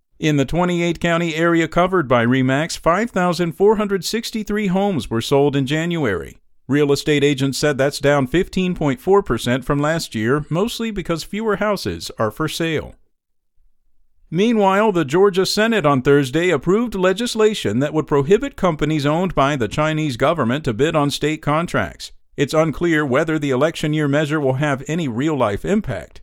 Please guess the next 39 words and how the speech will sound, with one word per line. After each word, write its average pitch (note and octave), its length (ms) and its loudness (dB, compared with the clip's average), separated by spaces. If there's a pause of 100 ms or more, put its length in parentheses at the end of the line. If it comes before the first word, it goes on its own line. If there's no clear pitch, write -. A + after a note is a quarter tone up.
(140)
since G3 280 0
the F3+ 180 -6
author G#3 400 0
of B2+ 160 2
the B2 80 2
bill B2 240 4
said E3 220 0
he F3 100 -2
is D3+ 140 -2
not A3 180 0
aware A3+ 240 -2
of D3+ 120 0
any F#3+ 200 -2
companies E3+ 480 -2
owned E3 320 0
by D#3+ 220 2
the B2 100 -6
Chinese D#3+ 460 -2
government C#3+ 480 0
that C#3 120 0
are D3 60 -2
doing C#3+ 340 -2
business B2 400 -4
with C#3 140 -4
Georgia. D#3+ 580 -4 (380)
Senate D#3+ 360 0
Bill D3+ 180 4
three F3 240 -2
forty-six F#3 640 0
passed B2 460 -2
thirty-two G#3 560 0
to F#3+ 100 2
twenty F#3 480 -2
on B2+ 140 2
a B2+ 40 2
nearly A3 360 0
party D#3 340 0
line B2 320 2
vote, C#3 380 0